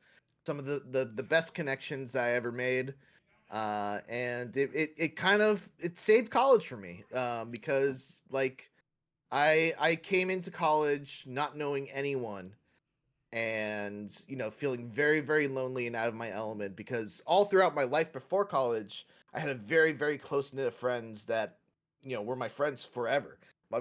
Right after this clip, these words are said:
my best friend has been my best friend since I was two years old. Um, and we, we, you know, we grew up all throughout and we kind of, like, you know,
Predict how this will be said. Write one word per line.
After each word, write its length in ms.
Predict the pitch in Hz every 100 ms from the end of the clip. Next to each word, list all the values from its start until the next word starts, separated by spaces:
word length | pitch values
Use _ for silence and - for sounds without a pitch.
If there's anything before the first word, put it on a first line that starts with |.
| 135
my 120 | 135
best 300 | - 175 180
friend 240 | 185 185 151
has 120 | 120
been 140 | 151
my 100 | 139
best 240 | 131 139 -
friend 180 | 143
since 180 | - 120
I 60 | 117
was 160 | 101
two 120 | - 143
years 220 | 120 101
old. 320 | 113 92 90 _ _ _ _ _ -
Um, 460 | 123 117 104 104 107
and 140 | 135
we, 140 | 135
we, 220 | 135 113 131
you 120 | 127
know, 60 | 120
we 120 | 123
grew 300 | 120 135 139
up 280 | 143 _ -
all 180 | 120 127
throughout 420 | - 127 135 120
and 120 | 107 117
we 40 |
kind 220 | - 127
of, 140 | 107 117
like, 140 | 113
you 140 | 120
know, 100 | 120